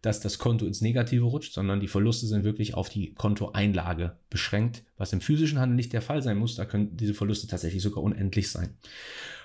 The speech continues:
Nichtsdestotrotz, es gibt eben Risiken, die ganz wichtig sind, auch im Zusammenhang mit Short-C-F-D-Positionen. Da ist ein ganz diszipliniertes, konsequentes Risiko-Money-Management erforderlich.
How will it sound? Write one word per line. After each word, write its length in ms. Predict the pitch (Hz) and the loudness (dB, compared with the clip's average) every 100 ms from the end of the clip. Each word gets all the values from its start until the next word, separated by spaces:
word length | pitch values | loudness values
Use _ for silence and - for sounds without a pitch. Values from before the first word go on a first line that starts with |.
| - _ | -20 _
Nichtsdestotrotz, 760 | 147 - 147 123 110 127 180 123 | -2 2 0 0 -2 0 -2 -2
es 100 | - | -2
gibt 180 | 120 | -2
eben 180 | 101 104 | 0 0
Risiken, 640 | 92 127 170 180 208 220 160 | 2 2 2 0 0 0 -4
die 200 | 120 107 | 0 2
ganz 240 | 113 110 | 2 0
wichtig 320 | 135 131 147 | -2 0 -2
sind, 240 | 123 156 156 | 2 0 2
auch 160 | 120 | 2
im 80 | 113 | 2
Zusammenhang 480 | 123 117 120 110 107 | 2 2 4 2 0
mit 140 | 87 | -6
Short-C-F-D-Positionen. 1600 | - - 101 - 90 - 131 - 143 143 - 139 139 151 151 123 - | -4 -2 -2 0 -2 2 0 2 0 2 0 2 2 0 -4 -10 -4
Da 420 | 104 110 110 - | 0 2 0 -2
ist 160 | 113 - | -8 -4
ein 180 | 98 101 | -2 2
ganz 300 | 110 120 127 | 2 0 -2
diszipliniertes, 760 | 117 113 - 107 117 120 120 | -2 -2 0 2 4 2 0
konsequentes 720 | - 101 95 - 113 117 113 | 0 0 0 0 0 0 0
Risiko-Money-Management 960 | 113 104 104 82 107 131 127 123 120 117 | 0 0 -2 0 2 2 0 0 -2 0
erforderlich. 680 | 110 120 120 123 143 - | 0 2 2 2 -2 -10